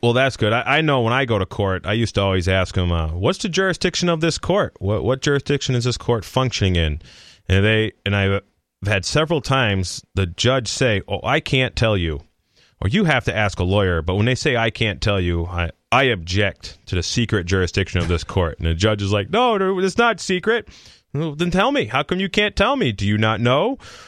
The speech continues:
"Well, I just can't tell you. You have to ask a lawyer." "Well, aren't you a lawyer? You know, you should know."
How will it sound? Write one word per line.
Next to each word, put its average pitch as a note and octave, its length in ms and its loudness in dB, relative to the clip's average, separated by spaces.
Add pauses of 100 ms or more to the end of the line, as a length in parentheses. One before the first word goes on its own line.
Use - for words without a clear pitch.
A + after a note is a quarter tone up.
(160)
"Well, D3+ 140 2
I E3+ 180 0
just F#3+ 240 -2
can't F3 260 0
tell G#3+ 220 2
you. G#2 260 -2
You G#2 320 -2
have F3 220 2
to D3 80 2
ask C3 180 0
a G#2+ 60 0
lawyer." G2+ 480 0
"Well, B2+ 240 0
aren't F3+ 260 0
you A3+ 100 2
a - 20 2
lawyer? A3 440 0
You G#2+ 380 -10
know, C3+ 320 -2
you F#3+ 160 -2
should F#3+ 180 0
know." E3+ 320 2